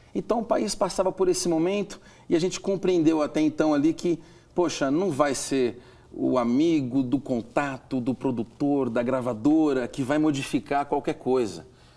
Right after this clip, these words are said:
O que vai modificar isso é a gente sentindo na carne, a gente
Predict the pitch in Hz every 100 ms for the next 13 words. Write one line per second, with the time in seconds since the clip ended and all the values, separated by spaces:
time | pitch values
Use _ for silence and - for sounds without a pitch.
0 | - _ - 131 170 180 196 170 - 151
1 | - 143 165 160 151 - - - 143 131
2 | 110 135 151 143 - 143 127 143 131 139
3 | 135 - 123 123 127 123 113 143 139